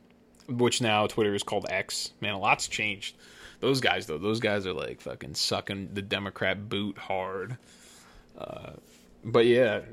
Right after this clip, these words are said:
yeah, Twitter's X. Elon bought Twitter. I didn't even talk to you about that. I mean, there's, there's been a lot of things that have happened. Uh, Ashley Biden, the diary, pretty much confirming it's her diary,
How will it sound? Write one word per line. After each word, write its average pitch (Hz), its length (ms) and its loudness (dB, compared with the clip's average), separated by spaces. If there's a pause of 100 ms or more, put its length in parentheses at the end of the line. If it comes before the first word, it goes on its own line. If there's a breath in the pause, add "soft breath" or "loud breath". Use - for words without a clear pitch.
(220)
yeah, 104 180 0
Twitter's 110 320 2
X. 113 420 2 (140)
Elon 110 320 0
bought 104 240 4
Twitter. 104 400 2
I - 100 -20
didn't 104 120 -6
even 101 100 -6
talk 98 200 -4
to 107 100 -6
you 98 60 -2
about 101 220 -8
that. 98 320 -2
I - 40 -12
mean, 107 160 -8
there's, 101 240 -8
there's 110 200 -2
been 123 100 0
a 110 60 2
lot 104 240 2
of 101 80 -2
things 104 200 -6
that 101 60 -6
have 90 100 -4
happened. 104 500 -4 (440 loud breath)
Uh, 104 100 6
Ashley 107 420 4
Biden, 101 460 4
the 98 80 0
diary, 101 520 0
pretty 101 240 -4
much 95 160 -6
confirming 107 500 -4
it's - 120 -8
her 110 100 -2
diary, 127 760 2